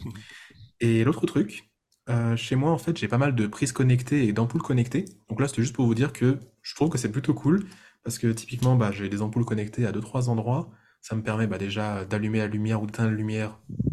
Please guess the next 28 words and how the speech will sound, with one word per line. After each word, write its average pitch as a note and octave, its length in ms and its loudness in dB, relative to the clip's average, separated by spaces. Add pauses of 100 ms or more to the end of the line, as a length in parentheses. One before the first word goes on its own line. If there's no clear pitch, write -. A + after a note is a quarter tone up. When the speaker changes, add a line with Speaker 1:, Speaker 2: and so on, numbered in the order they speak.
(300)
Speaker 2:
quand - 120 -6
je - 80 -10
suis - 80 -10
pas A#2+ 140 0
forcément A2 320 -2
dans G#2 80 0
la G2 120 -2
pièce, D#3+ 320 -2
de G#2 80 -4
les G2+ 80 -2
programmer, B2+ 500 2 (640)
et C#3+ 160 2
en B2 100 2
plus C3+ 160 -6
de A#2+ 80 0
changer A#2+ 320 4
les A#2+ 100 4
couleurs, A2+ 400 2
enfin A2+ 160 -4
de G2 60 -4
faire F#2 120 -8
pas B2+ 100 0
mal C3+ 120 2
de A#2+ 60 2
choses, D3+ 280 0
et G2 40 -6
ça, C#3 220 -6
c'est - 360 -6